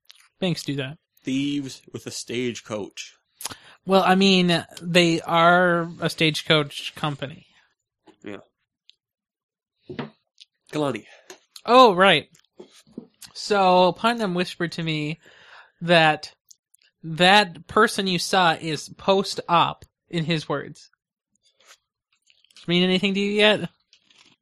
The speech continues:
Speaker 1: You're Googling it. Wonder what that will get you. What does that get you?
Speaker 2: Post office.
Speaker 1: <laughs> Uh,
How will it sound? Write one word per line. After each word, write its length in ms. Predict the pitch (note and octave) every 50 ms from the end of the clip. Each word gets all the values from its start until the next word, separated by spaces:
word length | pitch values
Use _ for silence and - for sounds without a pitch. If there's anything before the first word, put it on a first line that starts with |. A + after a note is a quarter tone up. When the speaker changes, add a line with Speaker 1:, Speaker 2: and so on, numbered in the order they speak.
| - -
Speaker 1:
You're 160 | - D#3 D3+ -
Googling 440 | - F3+ F3+ D#3+ D#3+ D3 C#3 C3
it. 220 | C3+ - - _ _ _ _ _ _ _ _ _ _ _ _ _ _ - - -
Wonder 220 | F#3+ A#3 B3+ C4
what 140 | B3 A#3 A3
that 120 | A3 G#3
will 80 | F#3+ F3
get 240 | E3+ F3 E3+ - _ _ _ _
you. 300 | E3+ D#3 D3 C#3 D3+ - _ _
What 140 | F#3 E3+ E3
does 80 | E3
that 100 | E3+ E3
get 180 | D#3 D#3+ D#3 -
you? 140 | C3+ C#3+ D#3 - _ _ _ _ _ _ _ _ _
Speaker 2:
Post 200 | - E3 D3 -
office. 360 | C3 B2 B2 - C3+ C3+ - _ _
Speaker 1:
<laughs> 40 | _ _ - - - C6+ C6+ C6+ C6+ C6+ C6+ - A#4 A4 - B4 C#5 C#5 - G4+ C5 C5 - -
Uh, 960 | C#4 D#4 - - - C#4 D#4 F#4+ F4+ E4 _ - D4 E4 F#4 F#4 D#4+ D4